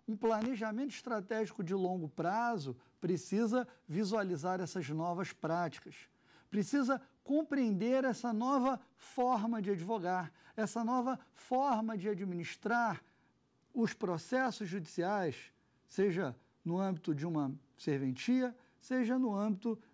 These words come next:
de, da administração de um tribunal ou de um tribunal superior.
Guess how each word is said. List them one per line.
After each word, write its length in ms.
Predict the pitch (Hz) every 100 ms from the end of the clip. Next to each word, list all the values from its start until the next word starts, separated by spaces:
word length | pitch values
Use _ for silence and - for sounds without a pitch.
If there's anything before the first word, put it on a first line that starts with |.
| _
de, 300 | 160 190 208 - _ _ _ _ _ _ -
da 180 | 170 185
administração 1080 | 180 190 185 - - 180 147 - 175 185 - _ _
de 120 | 160
um 120 | 190
tribunal 760 | 170 180 170 156 151 165 151 - _
ou 100 | -
de 120 | 143 147
um 80 |
tribunal 640 | 147 160 156 151 156 160 160 _ _
superior. 800 | - - 160 175 170 139 127